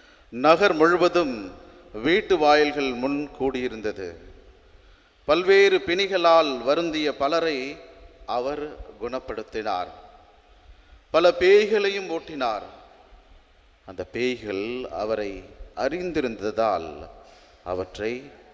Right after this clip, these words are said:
அவர் பேச விடவில்லை. இயேசு விடியற்காலை கருக்கில் எழுந்து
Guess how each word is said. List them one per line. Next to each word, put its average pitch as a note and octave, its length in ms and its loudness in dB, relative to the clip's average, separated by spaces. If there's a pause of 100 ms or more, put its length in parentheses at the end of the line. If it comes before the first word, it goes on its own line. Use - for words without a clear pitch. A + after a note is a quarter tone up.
(460)
அவர் F2 260 -6
பேச B2+ 440 -4
விடவில்லை. E2+ 580 -8 (1500)
இயேசு G3 400 2
விடியற்காலை D#3 880 2 (220)
கருக்கில் B2+ 480 0
எழுந்து A#2+ 520 -6